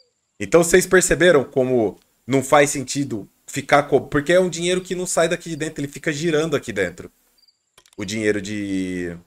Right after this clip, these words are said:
Cadê os prisioneiros? Vamos liberar. Pera aí. Nem, nem, nem, nem passa aqui, mano. Gabriel liberta aqui. E Denner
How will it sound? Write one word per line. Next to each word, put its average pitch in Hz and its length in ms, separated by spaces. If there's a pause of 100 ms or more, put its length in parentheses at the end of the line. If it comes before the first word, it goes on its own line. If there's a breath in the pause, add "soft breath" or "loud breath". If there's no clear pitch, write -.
(1400)
Cadê 87 180
os 82 100
prisioneiros? 82 680
Vamos - 180
liberar. 85 360 (1300)
Pera 69 140
aí. 92 280
Nem, 107 220
nem, 147 180
nem, 156 180
nem 170 160
passa 175 320
aqui, 135 180
mano. 85 220 (1500)
Gabriel 90 420
liberta 87 420
aqui. 165 480 (600)
E 95 80
Denner 98 560